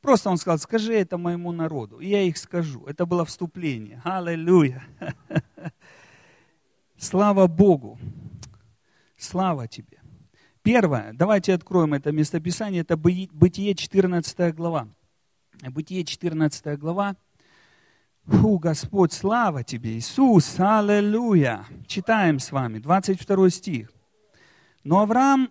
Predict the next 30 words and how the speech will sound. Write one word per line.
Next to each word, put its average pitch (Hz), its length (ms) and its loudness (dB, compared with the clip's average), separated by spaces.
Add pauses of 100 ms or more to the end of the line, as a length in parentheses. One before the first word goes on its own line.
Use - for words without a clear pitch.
(160)
сказал 202 640 0
царю 196 340 2
Содомскому: 165 920 -2
«Поднимаю 208 680 2
руку 208 500 0
мою 127 460 -2
к 123 80 -18
Господу 185 560 2
Богу 180 420 0
Всевышнему, 170 800 -8 (380)
владыке 185 520 2
неба 196 360 2
и 190 80 2
земли, 170 560 -4 (340)
что - 240 4
даже 208 300 4
нитки 220 720 4
и 220 160 4
ремня 233 400 4
от - 180 -2
обуви 151 440 6
не 170 200 0
возьму 196 480 0
из 185 120 2
всего 190 360 0
твоего, 170 560 -2 (380)
чтобы 175 360 6
ты 240 220 0
не 175 140 4
сказал: 113 580 -8